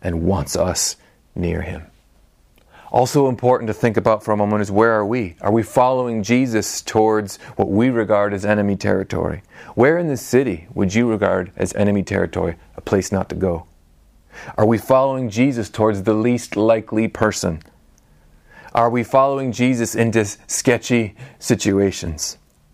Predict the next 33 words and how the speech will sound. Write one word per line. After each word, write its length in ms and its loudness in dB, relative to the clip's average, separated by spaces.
Are 60 4
we 60 0
following 500 0
Jesus 360 0
to 100 -4
the 80 2
margins, 680 0
the 60 -2
place 320 0
that 100 -2
nice 320 0
people 320 0
don't 320 0
go, 400 -2
but 140 -2
the 80 -4
Savior 640 -2
goes? 500 -2
Are 140 2
we 260 2
ready 320 0
to 100 -4
declare 380 0
his 240 -2
name, 480 -2
his 160 -4
kingdom 720 0
there, 480 0
and 100 0
to 60 2
depend 480 0
on 180 0
him 380 -2